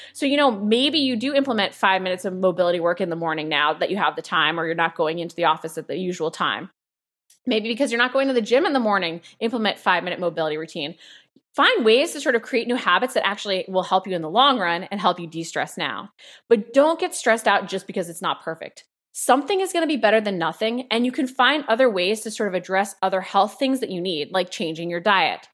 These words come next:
But do not stress, okay? That's only gonna make it worse, and you can't control it, unfortunately, right now. So do what you can, make the most of your time at home, and have some fun with some new workouts and some new foods and new recipes.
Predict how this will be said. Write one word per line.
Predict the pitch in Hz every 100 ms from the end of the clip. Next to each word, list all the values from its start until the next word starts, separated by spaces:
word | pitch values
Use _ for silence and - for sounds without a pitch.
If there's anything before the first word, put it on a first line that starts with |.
| - - 214 -
But | 220 208 -
do | 226 254
not | 240 233 -
stress, | - - 165 151 - -
okay? | 196 185
That's | 202 214
only | 247 262
gonna | 277 277
make | 247 262
it | 208
worse, | 190 196 - -
and | 226 233
you | 240
can't | - 285 285 -
control | 262 - 226
it, | 175
unfortunately, | 190 185 165 170 160 135 143
right | 143 143
now. | - - - - -
So | 240
do | 196 240
what | 339 -
you | 392
can, | - 220 185 220 - -
make | 220 214
the | 220
most | 190 214 254
of | 294
your | 311
time | - 269 262
at | 277
home, | 262 170 160 214 -
and | - 269
have | 302 330
some | 392 440
fun | 349 330
with | 370
some | 381 320
new | 294
workouts | 254 285 311 311 302
and | 277
some | 294 277
new | 285 311
foods | 285 262 294 302 269
and | 254
new | 240 262
recipes. | 277 285 330 190 135 175